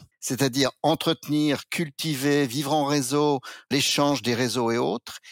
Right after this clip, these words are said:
Et puis la troisième, c'est passer des codes au phare, voire loin, c'est d'anticiper et d'être un réseauteur proactif.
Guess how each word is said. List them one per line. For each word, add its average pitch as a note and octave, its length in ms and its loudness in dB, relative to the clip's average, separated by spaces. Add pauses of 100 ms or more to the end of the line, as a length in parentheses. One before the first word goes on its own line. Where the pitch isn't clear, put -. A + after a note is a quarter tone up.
(220)
Et G3+ 80 0
puis G3+ 160 0
la F#3+ 80 4
troisième, D#3 640 2
c'est - 240 -4
passer D#3 320 0
des B2+ 160 -2
codes B2+ 420 -2 (200)
au E3+ 80 0
phare, - 500 0 (380)
voire - 160 -2
loin, A2+ 180 -2 (560)
c'est B2 340 -2
d'anticiper D#3+ 800 0
et C3+ 120 2
d'être C#3+ 180 0
un A2+ 80 2
réseauteur A2 380 -4
proactif. - 560 -8